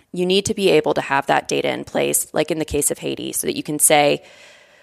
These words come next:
or in the case of the Dominican Republic, so that you can say, "Well, these numbers look really great, but what's the issue here?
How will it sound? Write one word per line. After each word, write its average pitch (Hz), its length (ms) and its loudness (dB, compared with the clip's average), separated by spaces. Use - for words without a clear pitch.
or 160 140 4
in 143 100 2
the 143 60 -2
case - 180 -4
of - 80 -12
the 143 60 -6
Dominican 139 460 -8
Republic, - 480 -6
so - 140 -4
that 165 60 0
you 135 60 -4
can 170 140 -8
say, 151 400 4
"Well, - 140 -2
these 208 200 0
numbers 220 320 0
look 180 160 -4
really 165 300 0
great, 156 540 -2
but 175 160 2
what's 196 260 2
the 190 180 -2
issue 147 240 -2
here? - 420 -4